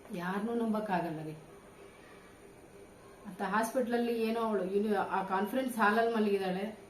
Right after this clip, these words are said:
ಅಂತ ಜಾಗದಲ್ಲಿ ಆ ಕೆಟ್ಟ ಕೆಲ್ಸ, ಆ ಪಿಶಾಚಿಗಳು ಹಂಗ್ ಮಾಡಿದ್ದಾರೆ. ಹಾಗೇನೆ ಯಾರು ಎಲ್ಲಿ ಯಾವಾಗ ಏನ್ ಮಾಡ್ತಾರೋ ಹೇಳಕ್ಕಾಗಲ್ಲ. ದಯವಿಟ್ಟು ಹೆಣ್ಮಕ್ಳನ್ನ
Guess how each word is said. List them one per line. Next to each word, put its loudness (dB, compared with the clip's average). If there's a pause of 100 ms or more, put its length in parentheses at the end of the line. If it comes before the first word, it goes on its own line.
(140)
ಅಂತ 0 (180)
ಜಾಗದಲ್ಲಿ 6
ಆ -2
ಕೆಟ್ಟ -6
ಕೆಲ್ಸ, -2 (360)
ಆ 0
ಪಿಶಾಚಿಗಳು 0
ಹಂಗ್ 2
ಮಾಡಿದ್ದಾರೆ. 2 (1000)
ಹಾಗೇನೆ 6
ಯಾರು 6
ಎಲ್ಲಿ 6
ಯಾವಾಗ 8
ಏನ್ 6
ಮಾಡ್ತಾರೋ 6
ಹೇಳಕ್ಕಾಗಲ್ಲ. 0 (1700)
ದಯವಿಟ್ಟು 2 (920)
ಹೆಣ್ಮಕ್ಳನ್ನ 4